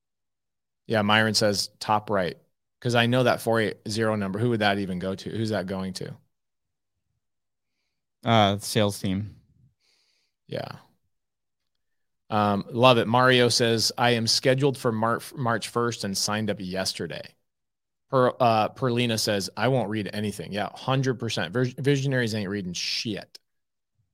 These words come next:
Speaker 1: So excited. Just started this. It's going to be amazing. Deanne says, "I have not gotten my first deal yet.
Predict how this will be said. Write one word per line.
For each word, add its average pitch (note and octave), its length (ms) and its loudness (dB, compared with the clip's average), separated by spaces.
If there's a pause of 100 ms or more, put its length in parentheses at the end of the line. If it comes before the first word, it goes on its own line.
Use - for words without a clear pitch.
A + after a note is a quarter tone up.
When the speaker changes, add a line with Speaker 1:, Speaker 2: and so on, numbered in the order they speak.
(1200)
Speaker 1:
So D3+ 180 4
excited. C3 360 6
Just C#3+ 240 4
started C3 420 2
this. A2+ 280 0
It's A2+ 200 -6
going A2+ 300 -4
to G#2+ 100 -4
be G2+ 320 -4 (100)
amazing. F2 680 -8 (1900)
Deanne C3 800 2 (340)
says, A#2 680 2
"I B2 100 0
have E3+ 320 4 (540)
not D#3 420 0
gotten F3 200 4
my C#3 140 2
first B2 240 -2
deal F#2+ 180 -4
yet. C2 240 -12